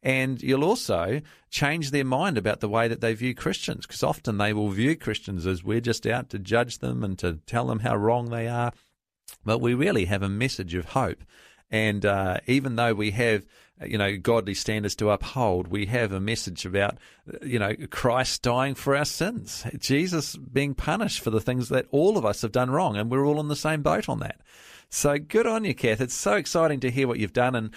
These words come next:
and, and, and an excellent point you've also made about, um, just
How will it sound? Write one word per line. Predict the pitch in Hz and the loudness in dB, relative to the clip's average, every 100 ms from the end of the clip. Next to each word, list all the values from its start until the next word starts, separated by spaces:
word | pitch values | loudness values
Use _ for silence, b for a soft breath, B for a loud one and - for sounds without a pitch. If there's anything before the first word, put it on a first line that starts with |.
| B - | B -2
and, | 135 | 0
and, | - 165 | 0 0
and | 151 - 175 | -2 0 0
an | 185 | 2
excellent | 220 - 151 | 2 -2 0
point | 151 139 | 0 0
you've | 135 120 | 0 2
also | 165 - 110 | 2 2 0
made | 95 98 101 | 2 2 2
about, | 101 107 110 - - | 2 2 0 -2 -4
um, | 113 113 110 120 | -2 -2 -4 -8
just | 107 131 - - | 0 0 0 -8